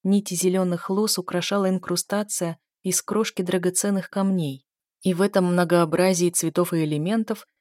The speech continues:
я вдруг снова заметила миндалевидные глаза с чёрными и красными зрачками.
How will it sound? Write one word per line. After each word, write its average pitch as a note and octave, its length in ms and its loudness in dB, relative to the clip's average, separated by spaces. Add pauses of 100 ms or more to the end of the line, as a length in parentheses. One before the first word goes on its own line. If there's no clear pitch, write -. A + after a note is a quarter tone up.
(120)
я A3 160 2
вдруг G#3+ 300 -2
снова B3 300 6
заметила E3+ 460 0
миндалевидные E3+ 800 0
глаза D#3+ 460 0
с - 100 -6
чёрными A3+ 480 2
и - 120 -6
красными F#3+ 520 -2
зрачками. F3+ 760 -6